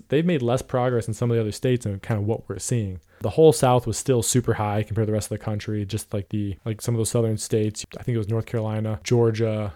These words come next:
Alabama, Mississippi. They were just much higher than the rest of the U S currently,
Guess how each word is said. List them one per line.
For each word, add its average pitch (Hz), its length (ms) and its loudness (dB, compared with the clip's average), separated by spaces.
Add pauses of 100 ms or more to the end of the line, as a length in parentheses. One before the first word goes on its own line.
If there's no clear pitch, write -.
(160)
Alabama, 107 720 -2
Mississippi. 113 840 0
They 120 200 2
were 139 60 6
just 110 160 -6
much 117 320 2
higher 110 160 0
than 104 100 -2
the 104 60 -4
rest 107 140 -2
of 107 100 -4
the 107 80 0
U 107 160 2
S 101 140 -4
currently, 101 540 -4